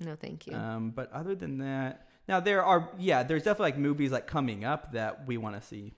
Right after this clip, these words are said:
Speaker 2: but
Speaker 1: Well, we might have a baby
Speaker 2: um,
Speaker 1: by then.
Speaker 2: I know, I know, I know.
Speaker 1: Yeah, nothing had just been, like, super grabbing us since those, like,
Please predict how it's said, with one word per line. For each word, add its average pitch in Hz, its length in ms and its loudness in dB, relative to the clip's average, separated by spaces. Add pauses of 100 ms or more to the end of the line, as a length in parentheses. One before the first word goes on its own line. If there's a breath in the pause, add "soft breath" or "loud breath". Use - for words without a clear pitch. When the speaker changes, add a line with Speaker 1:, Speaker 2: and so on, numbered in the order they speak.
Speaker 2:
but 107 340 -4 (140)
Speaker 1:
Well, 131 260 -12
we 127 80 -8
might 143 160 -4
have 160 160 -2
a 165 60 -4
baby 143 240 -2
Speaker 2:
um, - 80 -10
Speaker 1:
by 110 120 -8
then. 120 320 -12
Speaker 2:
I 110 140 -6
know, 92 240 -8 (140)
I - 100 -12
know, - 240 -14 (100)
I 117 60 -12
know. - 140 -12 (640 soft breath)
Speaker 1:
Yeah, 240 380 10
nothing 247 380 4
had 269 180 4
just 214 200 -2
been, 208 140 2
like, 175 200 2
super 196 440 0
grabbing 139 720 0
us 135 260 0
since - 460 -2
those, 151 400 0
like, 135 240 0